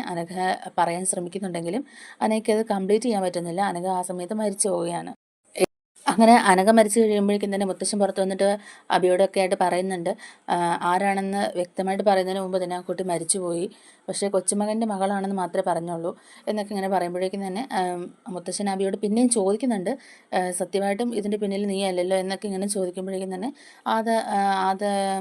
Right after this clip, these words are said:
ചോദിക്കുമ്പോഴേക്കും അബി പറയുന്നുണ്ട്, "ഇല്ല, അങ്ങനെയാണെങ്കിൽ ഇവിടെ നിൽക്കുന്നവരൊക്കെ അവളുടെ ബന്ധുക്കളല്ലേ, അപ്പോൾ അവർ സത്യം പറയില്ലേ?" എന്നൊക്കെ ഇങ്ങനെ ചോദിക്കുന്നുണ്ട്. അപ്പോഴും മുത്തശ്ശൻ്റെ മനസ്സിലുണ്ട്, കാരണം, ആ, ആദർശവും അനിയും ഒരിക്കലും അങ്ങനെ ഒരു പ്രവൃത്തി ചെയ്യുന്നവരല്ല എന്നുള്ള കാര്യം. പിന്നെ മുത്തശ്ശന് സംശയം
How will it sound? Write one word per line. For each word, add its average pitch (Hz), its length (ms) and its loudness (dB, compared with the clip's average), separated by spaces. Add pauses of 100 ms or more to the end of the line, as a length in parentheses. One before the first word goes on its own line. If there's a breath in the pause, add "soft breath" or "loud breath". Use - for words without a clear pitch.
(840 loud breath)
ചോദിക്കുമ്പോഴേക്കും 202 640 -2
അബി 190 160 0
പറയുന്നുണ്ട്, 185 500 -2 (100)
"ഇല്ല, 185 200 -2
അങ്ങനെയാണെങ്കിൽ 190 580 -2 (340 loud breath)
ഇവിടെ 247 200 0
നിൽക്കുന്നവരൊക്കെ 202 580 -2 (180)
അവളുടെ 190 280 0
ബന്ധുക്കളല്ലേ, 185 560 -6
അപ്പോൾ 190 160 -4
അവർ 190 160 -2
സത്യം 190 320 -4
പറയില്ലേ?" 185 320 0
എന്നൊക്കെ 190 240 -6
ഇങ്ങനെ 185 180 -4
ചോദിക്കുന്നുണ്ട്. 175 640 -6 (480 loud breath)
അപ്പോഴും 247 260 0
മുത്തശ്ശൻ്റെ 226 420 0
മനസ്സിലുണ്ട്, 233 540 0
കാരണം, 196 360 -4 (360 loud breath)
ആ, 185 80 0 (200)
ആദർശവും 185 460 -2
അനിയും 208 260 -2
ഒരിക്കലും 240 400 -2
അങ്ങനെ 202 280 -2
ഒരു 208 80 0
പ്രവൃത്തി 196 380 -2
ചെയ്യുന്നവരല്ല 185 600 -2
എന്നുള്ള 170 220 -6
കാര്യം. 165 280 -10 (360 soft breath)
പിന്നെ 202 180 -2
മുത്തശ്ശന് 196 420 -2
സംശയം 214 380 -4